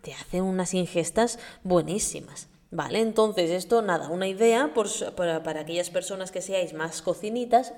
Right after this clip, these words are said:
y queráis recrearlo en casa. Mm, vale, a ver, mm,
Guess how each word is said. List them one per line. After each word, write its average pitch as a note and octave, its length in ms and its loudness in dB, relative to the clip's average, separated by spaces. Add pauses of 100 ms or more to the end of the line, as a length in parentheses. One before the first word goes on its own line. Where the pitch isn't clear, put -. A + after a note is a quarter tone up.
y A#3+ 80 -8
queráis E3 380 -2 (120)
recrearlo D#3+ 760 -6 (440)
en E3 220 0
casa. - 420 -12 (1800)
Mm, C4 340 0
vale, G3+ 280 6
a F#3 60 6
ver, E3 540 4
mm, A3 260 -2